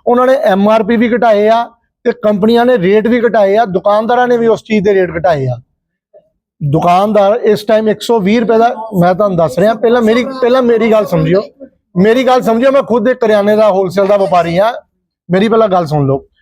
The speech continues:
ਅੱਜ ਤੋਂ ਕੋਈ ਤਿੰਨ, ਡੇਢ, ਦੋ ਸਾਲ ਪਹਿਲਾਂ ਇੱਕ ਸੌ ਚਾਲੀ ਤੋਂ ਇੱਕ ਸੌ ਪੰਜਾਹ ਰੁਪਏ ਰਿਫਾਈਨਡ ਦਾ ਪੈਕਟ ਸੀਗਾ, ਕਿੰਗਸ ਦਾ, ਮਹਾਂਪੁਰਸ਼ ਦਾ, ਜੋ ਅੱਜ ਮਾਰਕੀਟ ਦੇ ਵਿੱਚ ਇੱਕ ਸੌ ਵੀਹ ਰੁਪਏ ਦਾ ਪੈਕਟ ਵਿਕ ਰਿਹਾ ਸੱਤ ਸੌ ਗ੍ਰਾਮ ਦਾ।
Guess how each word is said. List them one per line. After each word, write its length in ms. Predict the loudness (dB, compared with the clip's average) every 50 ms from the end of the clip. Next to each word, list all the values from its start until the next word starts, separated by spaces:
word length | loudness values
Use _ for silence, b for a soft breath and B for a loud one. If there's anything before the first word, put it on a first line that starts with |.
| _ _ _ _ _ _ _ -4
ਅੱਜ 260 | -2 -2 0 -2 -2
ਤੋਂ 300 | -2 0 0 0 0 0
ਕੋਈ 300 | 0 0 0 0 0 -2
ਤਿੰਨ, 400 | -4 -4 _ -2 0 2 2 0 -2 -4 -8 -18 _ _ _ _ -10
ਡੇਢ, 380 | -6 -2 0 2 2 2 0 0
ਦੋ 180 | 0 0 0 0
ਸਾਲ 220 | 0 0 0 0
ਪਹਿਲਾਂ 340 | 0 0 0 0 0 -2 -4 -6 b b b b b b
ਇੱਕ 160 | -4 -4 -2 -2
ਸੌ 160 | -2 -2 -2
ਚਾਲੀ 360 | 0 0 0 0 2 0 -2
ਤੋਂ 200 | -2 0 0 0 0
ਇੱਕ 100 | -2 -2
ਸੌ 140 | -2 -2 -2
ਪੰਜਾਹ 320 | 0 0 2 2 2 0
ਰੁਪਏ 160 | 0 0 0 0
ਰਿਫਾਈਨਡ 320 | 0 0 0 0 0 0
ਦਾ 100 | 0 0
ਪੈਕਟ 300 | 0 0 0 0 0 -2
ਸੀਗਾ, 280 | -2 0 0 0 0 0
ਕਿੰਗਸ 400 | -2 -2 -2 0 0 0 0 -2 0
ਦਾ, 140 | 0 0 0
ਮਹਾਂਪੁਰਸ਼ 540 | 0 0 0 0 0 -2 -4 -6 -8 -4 -4
ਦਾ, 160 | -4 -4 -4 -8 _ _ _ _ _ _ _
ਜੋ 240 | -4 0 0 2 0
ਅੱਜ 100 | 0 0 0
ਮਾਰਕੀਟ 460 | 0 0 0 0 0 -2 -2 -2 0
ਦੇ 80 | 0
ਵਿੱਚ 180 | 0 0 0 0
ਇੱਕ 120 | -2 -4 -2
ਸੌ 160 | -2 -2 -2
ਵੀਹ 220 | 0 0 0 0
ਰੁਪਏ 180 | 0 0 0 2
ਦਾ 100 | 2 2
ਪੈਕਟ 280 | 2 0 0 0 0 -2
ਵਿਕ 180 | -2 -2 -2 0
ਰਿਹਾ 180 | 0 0 0 0
ਸੱਤ 480 | 0 -2 -2 0 0 0 -2 -2 -4
ਸੌ 220 | -4 -8 -14 -10 -10
ਗ੍ਰਾਮ 240 | -10 -10 -10 -10
ਦਾ। 100 | -12 -14